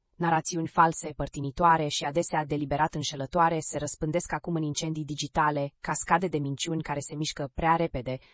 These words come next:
pentru ca verificatorii de fapte să țină pasul.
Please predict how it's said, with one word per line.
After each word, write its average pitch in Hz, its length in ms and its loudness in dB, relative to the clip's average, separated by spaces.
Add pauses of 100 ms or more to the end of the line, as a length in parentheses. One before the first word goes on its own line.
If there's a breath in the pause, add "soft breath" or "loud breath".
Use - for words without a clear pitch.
(120)
pentru 160 260 -4
ca 147 180 0
verificatorii 151 760 -2
de 143 80 -2
fapte - 360 0
să - 140 -4
țină 156 240 -4
pasul. 123 460 -8